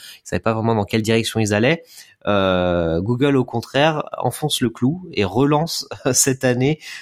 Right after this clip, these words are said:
euh, bah, les, les Google Glass, euh, sous l'angle de cette technologie-là. Donc c'est intéressant de voir comment les deux se, se croisent.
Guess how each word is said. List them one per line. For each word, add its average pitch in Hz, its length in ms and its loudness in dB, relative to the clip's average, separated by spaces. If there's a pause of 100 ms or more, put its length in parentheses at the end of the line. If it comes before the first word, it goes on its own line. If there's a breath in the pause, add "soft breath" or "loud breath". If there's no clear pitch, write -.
(220 loud breath)
euh, 90 1120 0
bah, 87 180 -2
les, 85 180 -2
les 87 180 -2
Google 95 300 0
Glass, 117 460 0 (100)
euh, 90 280 -2
sous - 180 -4
l'angle 110 320 0
de 98 40 -2
cette 92 240 -6
technologie-là. 101 600 -2
Donc 90 160 -6
c'est - 100 -4
intéressant 92 380 -2
de 104 100 0
voir 101 240 -2
comment 98 240 -6
les 95 120 -2
deux 101 140 -4
se, 92 280 -4 (340 loud breath)
se - 180 -2
croisent. 113 500 0